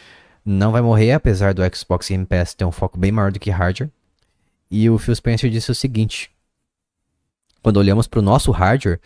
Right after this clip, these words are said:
é realmente a melhor forma de jogar os jogos do Xbox, e também representa os nossos desenvolvedores que constroem os consoles e otimizam os nossos jogos pra outras plataformas. Hoje temos mais devs, desenvolvedores,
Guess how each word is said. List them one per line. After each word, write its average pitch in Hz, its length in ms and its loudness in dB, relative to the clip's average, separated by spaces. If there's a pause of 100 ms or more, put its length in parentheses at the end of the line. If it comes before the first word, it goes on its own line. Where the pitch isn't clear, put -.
(300)
é 92 120 -2
realmente 104 340 0
a - 20 0
melhor 101 220 2
forma 107 220 -2
de 101 80 -4
jogar 107 240 2
os 110 80 2
jogos 98 260 2
do 101 160 -2
Xbox, - 380 -6
e 85 40 -14
também 87 220 0
representa 92 400 0
os 92 60 -2
nossos 90 320 -4
desenvolvedores 104 680 0
que - 60 -20
constroem 92 380 -4
os - 80 -8
consoles 101 600 -4 (440)
e 113 40 2
otimizam 110 440 2
os 107 40 0
nossos 104 300 0
jogos 92 180 2
pra - 140 -2
outras 87 160 -4
plataformas. 92 680 -6 (400)
Hoje 98 180 2
temos 101 320 0
mais 104 260 0
devs, 101 520 -2 (120)
desenvolvedores, 87 680 -2